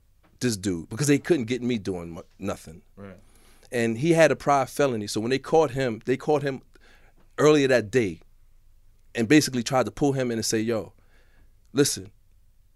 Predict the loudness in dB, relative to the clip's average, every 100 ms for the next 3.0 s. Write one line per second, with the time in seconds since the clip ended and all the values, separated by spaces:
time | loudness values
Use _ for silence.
0 | _ -2 -2 4 4 4 0 2 0 -2
1 | -4 -2 -2 -2 -2 -2 0 0 0 -2
2 | -2 -4 -8 -4 -4 -4 -6 -6 -8 -12